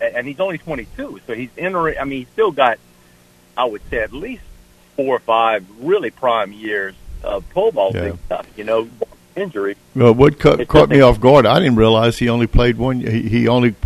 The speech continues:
Speaker 2: participated one year in varsity sports at L S U. I did not realize that until
Speaker 1: Yeah,
Speaker 2: you
Speaker 1: just as a
Speaker 2: mentioned it.
Speaker 1: freshman.
Speaker 2: Wow.
Speaker 1: Turned pro, you know, after that, yeah. Um,
Speaker 2: Did
Speaker 1: and,
Speaker 2: not
Speaker 1: uh,
Speaker 2: realize that.
Speaker 1: Yeah, and, and, and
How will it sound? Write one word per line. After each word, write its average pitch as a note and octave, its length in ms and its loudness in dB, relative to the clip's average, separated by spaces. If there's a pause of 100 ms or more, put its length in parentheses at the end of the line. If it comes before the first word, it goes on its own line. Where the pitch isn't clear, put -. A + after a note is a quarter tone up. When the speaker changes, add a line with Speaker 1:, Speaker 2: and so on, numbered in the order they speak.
(120)
Speaker 2:
participated A#2+ 720 4
one A#2+ 180 0
year A#2+ 180 2
in G#2+ 60 -2
varsity G#2 500 -2
sports - 440 -4
at - 100 -4
L G2+ 180 -6
S - 160 -10
U. A#2+ 140 -2
I G2+ 80 -2
did G#2 220 -6
not G#2 200 -6
realize F2+ 440 -8
that E2+ 220 -12 (840)
until B2 220 -2
Speaker 1:
Yeah, D3+ 80 0
Speaker 2:
you G2+ 60 -2
Speaker 1:
just G2 40 -8
as - 0 -
a A#2 120 -2
Speaker 2:
mentioned - 260 -4
it. - 20 -8
Speaker 1:
freshman. - 480 0 (640)
Speaker 2:
Wow. F#2+ 240 -2
Speaker 1:
Turned B2+ 300 2
pro, C#3 280 2
you G#2 140 -16
know, G#2+ 140 -8
after - 120 -10 (240)
that, A#2 220 -10
yeah. G#2+ 300 -2 (180)
Um, F#2+ 380 -2 (180)
Speaker 2:
Did G#2+ 120 0
Speaker 1:
and, G#2 80 -2
Speaker 2:
not A#2 160 0
Speaker 1:
uh, A#2 60 2
Speaker 2:
realize F#2+ 420 0
that. F2+ 220 -8 (1300)
Speaker 1:
Yeah, A2 280 2 (100)
and, G#2 200 -6
and, G#2+ 260 -6
and A#2 240 -8